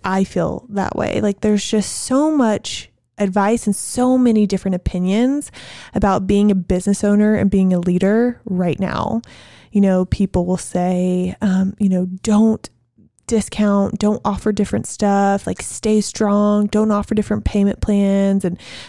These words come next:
some people will say, you know, you know, "Nothing should change for you." Um,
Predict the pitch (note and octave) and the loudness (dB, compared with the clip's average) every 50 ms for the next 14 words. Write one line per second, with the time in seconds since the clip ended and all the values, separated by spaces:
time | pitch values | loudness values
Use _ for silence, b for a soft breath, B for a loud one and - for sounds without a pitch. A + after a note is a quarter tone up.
0 | B - - A3 A3 G#3+ G#3 - G3+ G3 G3 G3 F#3+ - - G3+ F#3 F#3 F3+ F3+ | B -4 -2 0 2 2 2 2 0 0 2 0 0 0 0 2 2 2 2 2
1 | F3 F3 F3 F3 F3+ F#3 F#3 F#3 F3+ F3 F3 E3+ E3+ E3 E3 E3+ F3 F#3 B B | 2 2 2 2 2 2 2 2 2 2 2 0 0 0 0 0 0 -2 B B
2 | B B B B - - G3+ F#3 F#3 G3 F#3+ - A3 A3+ A3+ G#3+ A#3 A3+ - A3+ | B B B B -8 -6 -4 -4 -2 -2 0 2 4 4 4 2 0 -2 -2 -4
3 | G#3+ - - - A3 G#3+ G#3+ - - - G#3+ G#3 G3+ G3+ G3+ G3+ G3+ G3 G3 G3 | -4 -2 0 2 2 2 2 0 0 -2 0 2 2 4 4 4 4 4 2 2
4 | G3 G3 G3 G3 G3 G3 G3 G3 - - _ - G3+ F#3+ F#3 F3+ F3 F3+ F3+ F3+ | 2 2 0 0 0 -2 -2 -4 -6 -8 _ -4 -4 -2 -2 -4 -4 -4 -4 -4
5 | F3+ F3+ F3 F#3+ G3+ | -4 -4 -4 -6 -6